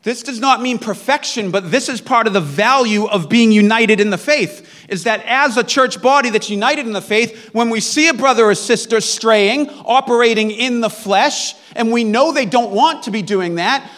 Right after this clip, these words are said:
we step in as family members, as brothers and sisters, looking to, to show, do them with honor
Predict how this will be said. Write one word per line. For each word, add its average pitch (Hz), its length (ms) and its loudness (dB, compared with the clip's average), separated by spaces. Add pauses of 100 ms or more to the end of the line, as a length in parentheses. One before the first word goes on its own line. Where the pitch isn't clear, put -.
we 294 260 0
step 254 500 -4
in 302 320 0
as 233 300 -4
family 320 560 0
members, 214 400 0
as 208 140 -4
brothers 277 460 0
and 226 120 -2
sisters, 262 540 -2 (260)
looking 277 560 0
to, 233 260 2 (220)
to 262 100 2
show, - 540 -2
do 302 240 2
them 311 160 0
with 247 160 2
honor 254 520 2